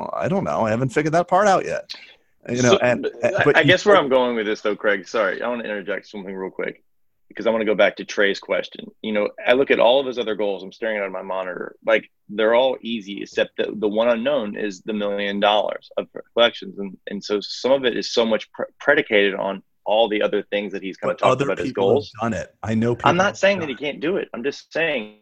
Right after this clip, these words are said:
Speaker 2: like, it's predicated on inflow and diagnosis and, like, you know, like, you gotta have the new patients. You gotta have, you be, be able to enroll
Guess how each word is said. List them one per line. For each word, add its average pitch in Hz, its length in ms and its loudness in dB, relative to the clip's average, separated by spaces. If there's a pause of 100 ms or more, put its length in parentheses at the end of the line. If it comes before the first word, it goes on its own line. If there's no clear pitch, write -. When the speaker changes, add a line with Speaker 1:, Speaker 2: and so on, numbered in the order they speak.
(120)
Speaker 2:
like, 107 280 0 (580)
it's 107 240 -6
predicated 120 760 0
on 107 380 -2 (140)
inflow 113 560 2
and 104 240 -6
diagnosis 104 840 0
and, 101 160 -6
like, 98 280 -2
you 110 120 -6
know, 95 320 -4
like, 98 240 0
you 95 100 -8
gotta 110 160 4
have 117 140 0
the 120 60 -4
new 120 120 0
patients. 113 480 -4
You - 80 -8
gotta 110 200 6
have, 113 260 2
you 104 140 -4
be, 110 240 2 (120)
be 110 140 0
able 104 160 -4 (100)
to 107 180 -6
enroll 104 600 0